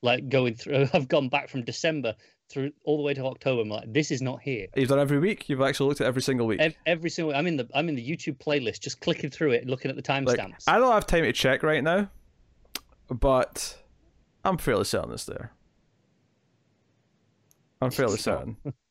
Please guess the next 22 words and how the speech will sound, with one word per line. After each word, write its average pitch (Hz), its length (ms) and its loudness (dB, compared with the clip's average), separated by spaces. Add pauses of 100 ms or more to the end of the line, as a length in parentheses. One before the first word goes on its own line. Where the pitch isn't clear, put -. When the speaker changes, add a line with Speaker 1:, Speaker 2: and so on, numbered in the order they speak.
Speaker 2:
I'm 147 160 -2
fairly 120 240 2
certain. 98 340 0 (500)
Um, 104 460 2 (460)
and 107 100 2
we'll 107 100 0
find 107 300 0
out. 87 260 0 (340)
We'll 107 80 -6
find 101 260 -2
out. 85 80 4
I 123 80 4
think 120 240 0
you've 107 120 0
just 104 200 -4
missed 101 280 -2
it. - 200 -2
You've 104 160 -4
been 110 100 -4
scanning 147 440 2
too 143 180 0
quickly. 110 540 0